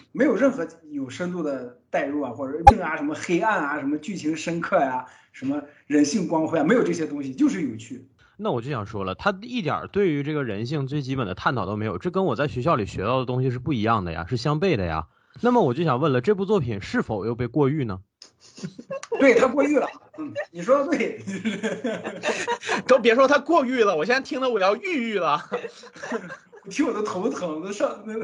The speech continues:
Speaker 1: 脑溢血都是。
Speaker 3: 哎呀，我天哪，
Speaker 1: 因为，因为是这样。
Speaker 3: 这期偷走了我的人生，我只能说。
Speaker 1: <laughs> 对，因为，因为是这样，因为，因为好，应该是从东京食种那个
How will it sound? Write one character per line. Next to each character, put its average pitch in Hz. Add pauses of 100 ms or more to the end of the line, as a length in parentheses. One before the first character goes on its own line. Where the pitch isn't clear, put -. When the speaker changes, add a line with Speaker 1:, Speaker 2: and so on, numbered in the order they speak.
(520)
Speaker 1:
脑 185
溢 262
血 151
都 160
是。 160 (160)
Speaker 3:
哎 156
呀， 143
我 131
天 143
哪， -
Speaker 1:
因 349
为， 403 (100)
因 466
为 453
是 381
这 -
样。 -
Speaker 3:
这 -
期 -
偷 -
走 -
了 -
我 117
的 113
人 -
生， 117
我 -
只 -
能 -
说。 392
Speaker 1:
<laughs> -
对， 302 (340)
因 302
为， 311
因 330
为 392
是 330
这 453
样， 139
因 277
为， 339 (500)
因 320
为 381 (420)
好， 165
应 330
该 349
是 311
从 190
东 269
京 277
食 226
种 156
那 160
个 127